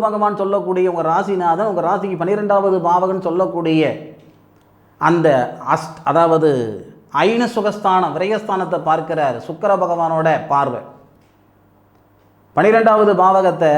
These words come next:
அசுரகுருன்னு சொல்லக்கூடிய சுக்கிரனும் பார்க்கிறாரு, தேவகுருன்னு சொல்லக்கூடிய ஒரு ராசி அதிபதியும் பார்க்கிறார். விரயம் உறுதி. ஒண்ணு வீடு வாசல்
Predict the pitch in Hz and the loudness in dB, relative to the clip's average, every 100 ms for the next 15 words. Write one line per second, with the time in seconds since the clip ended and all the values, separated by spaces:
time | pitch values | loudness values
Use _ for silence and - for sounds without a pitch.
0 | 196 - - - - 139 151 220 220 202 | 0 -4 -14 -20 -6 -4 0 2 2 2
1 | 214 214 196 202 190 180 156 160 196 208 | 0 0 0 0 0 -4 -4 -6 -4 -4
2 | 202 185 185 180 170 170 165 170 202 196 | 0 0 0 0 -2 -2 -2 -2 -2 -4
3 | 196 180 180 180 175 170 156 147 175 190 | -6 -4 -2 -2 -2 -4 -2 0 0 0
4 | 185 175 165 165 160 156 156 151 143 151 | 0 0 0 -2 0 0 0 0 0 0
5 | 180 202 208 196 202 202 170 - - - | 2 0 0 2 2 2 0 -4 -16 -20
6 | - _ _ _ _ _ _ _ _ _ | -20 _ _ _ _ _ _ _ _ _
7 | _ 139 208 196 208 202 196 180 208 | _ -4 0 2 4 4 4 4 2